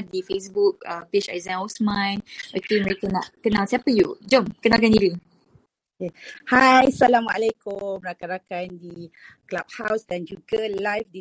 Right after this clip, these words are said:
Speaker 2: Facebook dan I G page, uh, Datuk Wira. Saya Suraya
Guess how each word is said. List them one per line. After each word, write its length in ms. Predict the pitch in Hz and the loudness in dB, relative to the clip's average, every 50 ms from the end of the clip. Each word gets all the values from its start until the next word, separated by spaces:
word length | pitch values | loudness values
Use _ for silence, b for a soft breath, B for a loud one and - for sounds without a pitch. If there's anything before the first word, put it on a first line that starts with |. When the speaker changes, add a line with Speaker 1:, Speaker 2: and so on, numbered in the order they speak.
| - | -16
Speaker 2:
Facebook 400 | _ 180 180 175 _ 170 170 143 | _ -16 -16 -16 _ -16 -14 -12
dan 160 | 165 170 165 160 | -10 -10 -10 -12
I 160 | 180 185 190 | -12 -14 -16
G 400 | _ _ 233 220 214 214 208 208 _ _ _ _ _ _ | _ _ -20 -20 -20 -20 -20 -20 _ _ _ _ _ _
page, 320 | 190 180 175 180 - - - - | -14 -12 -12 -14 -16 -18 -18 -14
uh, 320 | 170 170 170 170 165 165 165 - _ _ | -14 -12 -12 -12 -12 -14 -16 -20 _ _
Datuk 240 | 170 160 - 180 170 | -16 -14 -12 -12 -10
Wira. 400 | 165 170 165 165 180 208 277 339 b b b b b b | -8 -6 -6 -4 -4 -6 -8 -10 b b b b b b
Saya 320 | _ _ 240 214 233 233 | _ _ -6 -4 -4 -4
Suraya 720 | 240 233 _ 233 220 214 208 214 214 214 214 214 226 254 | -4 -6 _ -8 -6 -6 -6 -6 -6 -6 -6 -8 -8 -10